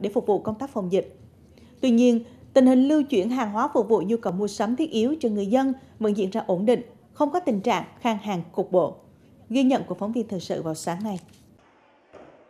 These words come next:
Chợ Đống Đa lúc mười giờ sáng ngày hai mươi tám tháng bảy.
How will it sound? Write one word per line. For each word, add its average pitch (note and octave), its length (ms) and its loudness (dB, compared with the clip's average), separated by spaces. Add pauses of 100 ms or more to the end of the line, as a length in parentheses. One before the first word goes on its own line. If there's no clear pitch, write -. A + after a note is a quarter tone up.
(440)
Chợ B3+ 160 6
Đống C#4 200 2
Đa D4 240 2 (100)
lúc E4 240 0
mười B3+ 160 6
giờ G#3 140 4
sáng A3+ 380 -2
ngày A#3 180 0
hai A#3 160 -4
mươi A#3+ 120 0
tám A3 260 -4
tháng C#4+ 140 -6
bảy. A#3 300 0